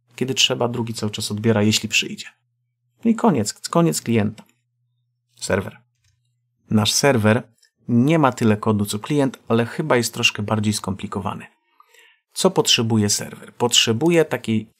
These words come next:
specjalnej klasy T C P Listener, takiego obiektu, który nasłuchuje na jakimś porcie na nowe połączenie. No bo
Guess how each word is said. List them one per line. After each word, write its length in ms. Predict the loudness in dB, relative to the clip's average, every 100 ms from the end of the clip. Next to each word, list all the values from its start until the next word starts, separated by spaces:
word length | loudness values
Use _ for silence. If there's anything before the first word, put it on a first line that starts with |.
| -6
specjalnej 720 | -4 -2 -4 0 2 4 2
klasy 400 | 0 -4 -2 -2
T 200 | -4 -4
C 200 | -2 -2 -2 -2
P 80 | 0 0 -2 -8 -2
Listener, 480 | 0 0 -2 -4 -6 -16 _ _
takiego 600 | -8 -4 0 2 2 -2 _ -2
obiektu, 560 | 0 2 0 0 -8
który 340 | -10 -6 0 2
nasłuchuje 840 | 4 2 0 -4 -6 -4 -2 0
na 140 | 0 0
jakimś 460 | 0 0 -2 -2
porcie 600 | 0 0 0 -2 0 0 -2 _ -2
na 260 | 2 4
nowe 460 | 4 4 4 2 0
połączenie. 760 | 0 2 2 2 0 -2 -8 -14 -20 -4
No 80 | 0
bo 220 | 2 0